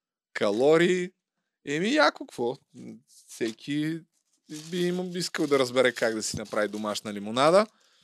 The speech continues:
Протеиново барче има вътре, някакво кенче с, а, ice tea. Ей това.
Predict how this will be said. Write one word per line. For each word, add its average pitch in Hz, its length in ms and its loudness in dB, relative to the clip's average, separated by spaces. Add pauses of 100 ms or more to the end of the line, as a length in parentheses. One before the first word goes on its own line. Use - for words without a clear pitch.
(1000)
Протеиново 143 600 2
барче 185 880 6 (520)
има 170 260 2
вътре, 180 760 4 (720)
някакво 135 400 0 (140)
кенче 180 800 4
с, - 420 -4 (220)
а, 151 180 6
ice 165 40 4
tea. 180 640 -2 (880)
Ей 151 220 6
това. 127 320 4